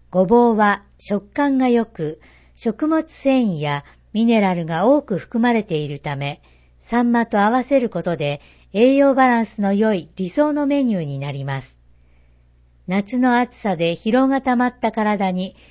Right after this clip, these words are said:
ぜひお試しください。今回は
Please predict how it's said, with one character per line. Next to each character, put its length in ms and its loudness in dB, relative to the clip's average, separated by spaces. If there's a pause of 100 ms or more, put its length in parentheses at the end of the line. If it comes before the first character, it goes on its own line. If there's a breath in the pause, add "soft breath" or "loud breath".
(200 soft breath)
ぜ 180 4
ひ 240 -10 (160)
お 80 -12
試 320 -2
し 140 -16
く 80 -10
だ 160 -2
さ 220 -4
い。 140 -10 (2000)
今 240 0
回 280 0
は 280 0